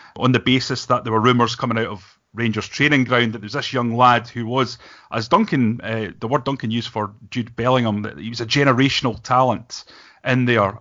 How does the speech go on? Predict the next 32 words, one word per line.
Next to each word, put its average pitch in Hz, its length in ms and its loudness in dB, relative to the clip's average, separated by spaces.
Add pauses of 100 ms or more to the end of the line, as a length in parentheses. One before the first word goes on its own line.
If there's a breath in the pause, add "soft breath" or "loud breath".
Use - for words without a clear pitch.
and 113 320 -4
a 113 40 -6
guy 127 300 2
that 117 180 -12
could 113 160 -16 (920 soft breath)
come 185 200 2
into 180 180 0
the 127 100 0
Rangers 131 280 -2
first - 280 -8
team 127 140 -4
at 92 80 -6
a 104 60 -12
very 131 220 -4
young 110 260 -4
age. 127 560 -4
Uh, 107 320 -20
as 123 160 -10
early 165 240 0
as 135 80 -2
two - 220 -8
thousand 123 320 -2
and 110 100 -2
sixteen, 139 480 -4
there 110 80 -2
were 110 40 -6
people 131 300 -4
in 120 80 0
the 113 80 0
Rangers 127 320 0
camp 123 320 2
saying 113 460 0